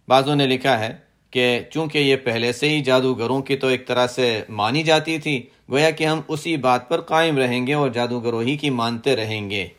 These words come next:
یہ معنی ہے۔ بعضوں نے کہا کہ جادوگر، ساحر اس زمانے میں اچھے سمجھے جاتے تھے اور بڑے، م، یعنی گویا ایک فن تھا تو ایسے لوگوں کو بڑا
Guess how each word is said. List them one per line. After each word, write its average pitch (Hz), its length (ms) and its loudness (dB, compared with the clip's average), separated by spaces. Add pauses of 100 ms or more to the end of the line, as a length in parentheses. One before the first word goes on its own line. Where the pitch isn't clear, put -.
یہ 117 100 -2
معنی 90 260 -6
ہے۔ 90 80 -16 (1300)
بعضوں 101 280 -6
نے 131 120 -2
کہا 131 260 -2
کہ 135 160 -6
جادوگر، 110 540 -4 (1120)
ساحر 113 440 0 (640)
اس 123 120 -4
زمانے 113 480 -2
میں 131 220 2 (100)
اچھے 170 320 -2
سمجھے 120 300 -2
جاتے 98 360 -4
تھے 120 340 -4
اور 113 160 -4
بڑے، 117 400 0 (280)
م، 92 280 -14 (460)
یعنی 104 160 -6
گویا 120 160 0
ایک 123 140 -2
فن 160 320 2
تھا 123 260 2
تو 123 120 -6
ایسے 117 320 -2
لوگوں 113 280 -4
کو 127 180 0
بڑا 117 300 0